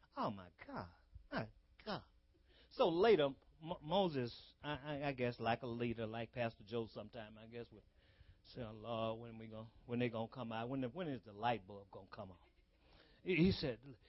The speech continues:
he said, so, so, so he go, he goes and he send men out to scout the land that God had promised them. Now, when the scouts return, they tell the people the story, they, that the land is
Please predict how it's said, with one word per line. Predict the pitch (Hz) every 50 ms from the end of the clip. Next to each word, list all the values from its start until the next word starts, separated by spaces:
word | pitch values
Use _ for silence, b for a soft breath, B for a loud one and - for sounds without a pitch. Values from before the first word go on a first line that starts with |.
| - -
he | - 190 175
said, | - - 165 135 123 - - - - - _ _ _ _ _ _ _ _ - - - - - - - -
so, | - 208 - - -
so, | 190 170 -
so | - 190
he | 190 185 170
go, | 180 190 175 160 - -
he | 170 180
goes | 170 185 180 165 147 147
and | 143 139
he | 135 - -
send | 202 185 139 127 131
men | 147 165 170 160 135 120 113 104 95 98
out | 123 131 117 101 - -
to | 110 95 - - - - - - - _ _
scout | - 175 196 185 -
the | - 160
land | 147 156 156 135 101 - - - _ _ _ _ _ _ _ _ - - _ _
that | - 151 135 95 -
God | 156 160 165 147 123 117 -
had | - - _ - -
promised | 190 185 175 117 101 - - - -
them. | - - _ _ _ _ _ _ _ _ _ - _ _ _ _ _ _ - - - -
Now, | 196 190 185
when | 208 240 226 190 160
the | 151 143 - -
scouts | - 254 254 285 262 - - 165
return, | 160 156 - - 254 240 196 170 160 165 170
they | 175 180 170
tell | - - 262 247 233 214
the | 185 170 175
people | - - 262 226 - - 160 147 147
the | 147
story, | - - - 254 240 202 110 101 95 _ _ _ _ - - - - - -
they, | 208 220 196 175 175 180 175 156
that | 214 220 202 -
the | 175
land | 151 160 190 220 233 233 214 202 185 170
is | 151 143 127